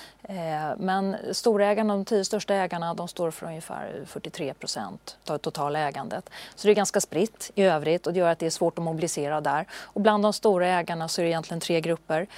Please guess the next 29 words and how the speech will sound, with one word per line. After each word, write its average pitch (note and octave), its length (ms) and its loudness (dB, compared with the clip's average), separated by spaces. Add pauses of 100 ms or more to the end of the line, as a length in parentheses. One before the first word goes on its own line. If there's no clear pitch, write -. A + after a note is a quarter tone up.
(280)
Det F#3 300 4
är E3 200 4
Folksam F3+ 640 2
och - 380 -4
olika E3+ 380 2
typer E3+ 260 0
av E3 60 4
sparbanksanknutna, E3+ 1400 0 (440)
eh, F3+ 260 0
fonder G3 300 2
och F3+ 80 -2
stiftelser F3+ 520 0
och E3+ 100 -4
Sparbanksgruppen. E3+ 880 -2 (220)
<clears throat> A#3 260 8
De F#3+ 160 2
kommer G3 160 2
inte F#3 160 0
göra F3 180 6
någonting. E3 420 -2 (420)
Eh, G3 340 0
sen - 180 0
är G#3 100 6
det G3 140 6
Alecta G3 600 4
och F#3 320 6
A - 20 10
M F3 140 4
F. - 420 -4